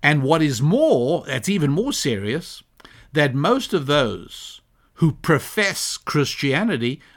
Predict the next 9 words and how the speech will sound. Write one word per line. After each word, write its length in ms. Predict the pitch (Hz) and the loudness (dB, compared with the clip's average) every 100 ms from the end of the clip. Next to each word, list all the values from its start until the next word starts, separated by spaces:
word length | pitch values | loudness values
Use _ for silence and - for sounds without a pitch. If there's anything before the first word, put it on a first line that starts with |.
| 107 | -10
blend 1000 | 104 143 151 196 240 233 226 196 180 131 | -4 0 2 2 2 4 4 4 4 2
their 340 | 131 127 139 | -2 0 0
Catholicism 1040 | 135 139 - 180 214 175 139 110 123 135 143 - _ | 0 -2 0 0 0 -2 -4 -4 -4 -4 -6 -14 _
with 260 | 123 143 - | -2 0 0
the 100 | 135 | -4
practices 760 | - 147 - 139 - 143 120 110 | -2 -2 -2 -6 -2 -2 -2 -2
of 260 | 127 117 | -2 -2
voodoo. 520 | 107 127 123 104 85 80 _ _ _ _ _ _ _ - - - - - - - - - - - | 0 2 2 0 -6 -12 _ _ _ _ _ _ _ -20 -20 -20 -20 -20 -20 -20 -20 -20 -20 -10
Now, 320 | - 165 160 | -2 0 0